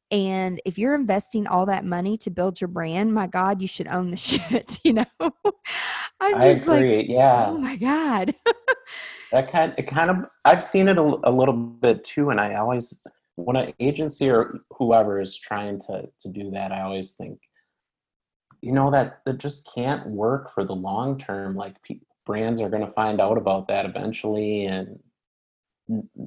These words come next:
Speaker 2: no brand would, I don't think, would wanna do that, 'cause it, it should be theirs. They're paying for it. They're not just renting it, I would think.
Speaker 1: Yeah, but people don't,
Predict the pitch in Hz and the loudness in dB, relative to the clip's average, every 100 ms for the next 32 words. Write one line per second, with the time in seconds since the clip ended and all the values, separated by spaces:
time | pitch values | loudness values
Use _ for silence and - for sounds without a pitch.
0 | - 113 110 113 107 104 107 113 104 98 | -12 -8 -4 -2 0 0 0 0 0 -2
1 | - - 117 135 117 113 110 107 117 123 | -6 -8 -8 -6 -6 -4 -2 0 2 0
2 | 107 107 156 101 - 107 110 104 _ _ | -2 0 2 2 0 -4 -4 -6 _ _
3 | 113 - - - 170 175 110 - - - | -8 -8 -12 -2 0 2 0 0 -6 -10
4 | - - - _ - - - 104 113 120 | -12 -14 -18 _ -12 -12 -10 -6 -4 -2
5 | - 117 113 110 113 - 104 101 104 104 | 0 2 2 0 -4 -8 -8 -6 -6 -6
6 | 101 - 95 110 113 - - 85 - _ | -12 -10 -8 -6 -8 -12 -10 -12 -14 _
7 | - - _ _ _ _ _ - 98 92 | -20 -20 _ _ _ _ _ -6 -4 -4
8 | - - - - 226 165 - _ - - | -8 -14 -14 -8 -8 -8 -18 _ -20 -20
9 | - - 285 320 285 240 196 | -12 -8 -6 -6 -4 -4 -4